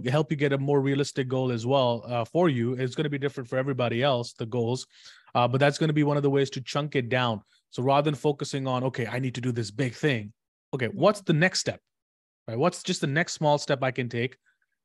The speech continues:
Speaker 1: Once you get there, okay, now what's the next small step? You just take a bunch of small steps, and before you know it, you're gonna get there. You know, so I think that's the only thing people need to train themselves is to break these goals down, almost like a reverse pyramid. So pyramid
Speaker 2: Yeah.
Speaker 1: goes like this, but you break the pyramid in a reverse way.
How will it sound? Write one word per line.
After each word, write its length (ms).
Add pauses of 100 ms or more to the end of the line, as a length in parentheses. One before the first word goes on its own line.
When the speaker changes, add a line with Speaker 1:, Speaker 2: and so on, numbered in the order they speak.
(100)
Speaker 1:
Once 240
you 60
get 200
there, 200
okay, 180
now 180
what's 200
the 60
next 240
small 200
step? 320 (300)
You 80
just 120
take 360
a 160
bunch 260
of 80
small 320
steps, 400
and 140
before 240
you 100
know 160
it, 140
you're 80
gonna 160
get 240
there. 220 (360)
You 60
know, 200
so 60
I 40
think 120
that's 220
the 120
only 180
thing 160
people 260
need 140
to 80
train 480
themselves 580
is 200
to 300 (580)
break 220
these 180
goals 240
down, 180
almost 320
like 160
a 320
reverse 440
pyramid. 460 (240)
So 120
pyramid 340
Speaker 2:
Yeah. 40
Speaker 1:
goes 200
like 220
this, 300
but 140
you 80
break 220
the 80
pyramid 340
in 80
a 60
reverse 340
way. 280